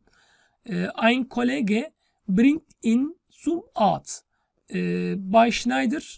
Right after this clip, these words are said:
e, bir mide rahatsızlığı yaşıyor. E, karın ağrısı var. Ein Kollege dediği iş arkadaşı onu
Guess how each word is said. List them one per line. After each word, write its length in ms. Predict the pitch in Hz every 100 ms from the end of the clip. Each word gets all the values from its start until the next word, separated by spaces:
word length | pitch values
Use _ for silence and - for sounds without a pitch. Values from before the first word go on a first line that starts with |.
| 349 214
e, 260 | 208 202
bir 260 | 226 226 - _ _
mide 340 | 196 202 226
rahatsızlığı 720 | 208 156 - 151 143 139 139 - _
yaşıyor. 520 | 165 151 - 180 254 294 -
E, 160 | 156 175
karın 300 | 175 180 165
ağrısı 400 | - 147 - 170
var. 180 | 294 - - - - 214
Ein 120 | 247 262
Kollege 480 | 254 262 262 214
dediği 380 | 185 160 208 285
iş 200 | 311 -
arkadaşı 540 | 226 185 180 165 - 262
onu 360 | 202 247 -